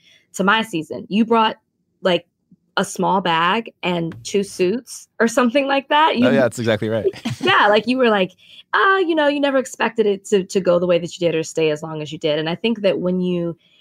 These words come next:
Speaker 1: go in with that mindset, you come out pleasantly surprised, which is what seemed to happen to you this season.
Speaker 2: Yeah, I think that I kinda carried that mindset over even to the first Paradise. I thought I was only gonna be there for a couple days.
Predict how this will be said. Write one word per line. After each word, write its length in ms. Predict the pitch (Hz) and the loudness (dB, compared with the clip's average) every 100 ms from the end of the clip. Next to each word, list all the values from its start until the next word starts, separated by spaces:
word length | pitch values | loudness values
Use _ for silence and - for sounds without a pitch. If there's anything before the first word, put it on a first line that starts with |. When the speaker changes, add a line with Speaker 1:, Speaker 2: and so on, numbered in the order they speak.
| _ _ | _ _
Speaker 1:
go 220 | 196 185 | 2 4
in 320 | - 175 208 196 | 4 0 0 -2
with 160 | 190 | -2
that 220 | 180 160 | -2 -2
mindset, 720 | 170 165 180 196 - 160 147 156 | -2 -2 -2 -4 -6 -6 -6 -4
you 140 | 180 | -6
come 260 | - - 185 | -4 -4 -2
out 200 | 165 - | -2 -2
pleasantly 520 | - 175 175 156 165 | -4 -4 -4 -8 -8
surprised, 840 | 151 - - 247 254 170 156 170 180 | -10 -16 -4 0 2 2 0 -4 -6
which 180 | 175 165 | -8 -8
is 140 | - | -6
what 180 | 170 - | -6 -6
seemed 480 | - 180 170 165 160 _ - | -6 -6 -4 -6 -8 _ -10
to 100 | 185 | -4
happen 580 | 151 156 - 156 165 - - | -2 -2 -2 -6 -8 -14 -4
to 100 | 320 | 2
you 160 | 480 262 | 4 4
this 180 | 160 | 0
season. 320 | - - - - - _ _ _ _ | -4 -12 -14 -20 -20 _ _ _ _
Speaker 2:
Yeah, 380 | - 170 123 92 - _ _ _ _ - | -4 -2 0 -4 -12 _ _ _ _ -4
I 120 | 156 | -4
think 260 | 202 202 | -4 -4
that 140 | 165 151 | -2 -2
I 80 | 139 | 0
kinda 200 | 143 131 | -2 -2
carried 220 | 139 135 | -2 -2
that 120 | 117 | -2
mindset 300 | 123 123 127 | -2 -4 -2
over 260 | 117 117 120 | -2 -2 -2
even 260 | 113 117 | -2 -4
to 260 | - 120 107 | -4 -4 -2
the 120 | 98 | -4
first 340 | - 120 120 - | -4 -4 -4 -2
Paradise. 640 | 107 104 98 92 95 - 101 | 0 0 0 0 -4 -10 -6
I 100 | 104 | -2
thought 160 | 113 | 0
I 40 | 107 | -2
was 100 | 101 | -2
only 140 | 98 | -6
gonna 100 | 101 | -6
be 80 | 98 | -6
there 100 | 95 | -8
for 100 | 92 | -8
a 40 | 87 | -8
couple 240 | 95 92 | -8 -8
days. 520 | 117 143 139 131 123 | 0 2 4 2 -2